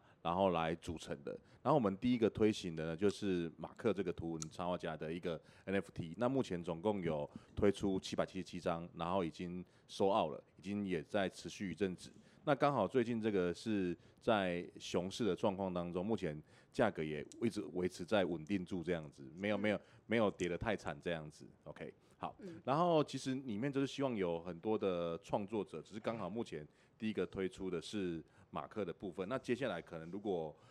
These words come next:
Speaker 1: 呃，整个大环境或者说接下来有新的计划，会有更多的这个，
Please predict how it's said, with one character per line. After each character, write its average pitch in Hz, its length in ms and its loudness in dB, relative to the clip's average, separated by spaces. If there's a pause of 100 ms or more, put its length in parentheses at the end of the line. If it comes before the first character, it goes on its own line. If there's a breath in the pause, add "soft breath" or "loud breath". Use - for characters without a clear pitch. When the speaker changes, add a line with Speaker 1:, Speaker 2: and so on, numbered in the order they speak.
(160 loud breath)
Speaker 1:
呃， 87 380 0 (220)
整 104 100 -6
个 87 80 -4
大 127 140 0
环 95 180 -2
境 101 240 -6
或 113 80 0
者 98 80 -2
说 107 160 -2
接 117 160 -2
下 120 120 -2
来 87 120 -2
有 78 240 -8 (280 soft breath)
新 - 180 -8
的 98 80 0
计 107 220 -4
划， 104 160 2
会 104 120 -2
有 90 120 0
更 104 300 2
多 90 200 -2
的 85 100 -2
这 - 140 -10
个， 78 260 -6